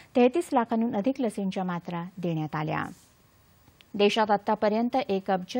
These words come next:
चौऱ्याहत्तर कोटी तेरा लाखांहून अधिक लसींच्या मात्रा देण्यात आल्या आहेत. या शहाण्णव कोटीहून अधिक लाभार्थ्यांना लसीची पहिली मात्रा, तर शहात्तर कोटी बत्तीस लाखांहून अधिक लाभार्थ्यांना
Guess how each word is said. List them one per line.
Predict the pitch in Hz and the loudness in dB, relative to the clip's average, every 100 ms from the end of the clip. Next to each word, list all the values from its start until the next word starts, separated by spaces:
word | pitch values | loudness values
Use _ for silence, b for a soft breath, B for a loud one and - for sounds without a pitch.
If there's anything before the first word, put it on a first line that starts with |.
| 247 | -2
चौऱ्याहत्तर | 196 180 180 - | 0 0 -2 -4
कोटी | 185 196 185 247 | -4 -4 -4 -6
तेरा | - 185 202 | -2 0 2
लाखांहून | 202 180 196 185 190 | 0 -2 -4 -8 -6
अधिक | 175 180 180 | -4 -4 -4
लसींच्या | 170 190 180 190 | -4 -4 -2 -2
मात्रा | 185 190 190 | -2 0 -2
देण्यात | 190 190 202 | 0 -2 -2
आल्या | 202 220 | 0 0
आहेत. | 240 285 b b b - | 0 -4 b b b 6
या | 247 247 | 8 8
शहाण्णव | 254 240 277 | 2 4 4
कोटीहून | 330 294 269 262 | 2 0 2 0
अधिक | 214 196 233 | 0 -4 -2
लाभार्थ्यांना | 226 202 202 220 233 226 247 | 0 0 0 -2 -2 0 2
लसीची | 208 185 208 - | 0 -2 -6 -8
पहिली | 226 208 202 262 | -6 -4 0 0
मात्रा, | 311 285 277 294 B B B | 2 2 0 -2 B B B
तर | 285 | -2
शहात्तर | - - 220 233 311 | 0 -2 -2 -2 -2
कोटी | 294 294 277 294 | 0 0 0 -2
बत्तीस | 202 196 - 320 - | 0 -2 -2 -4 0
लाखांहून | 233 208 220 220 - | -2 0 -2 -2 0
अधिक | 180 202 185 | -2 -2 -4
लाभार्थ्यांना | 180 175 185 226 262 247 | 0 0 0 -2 0 2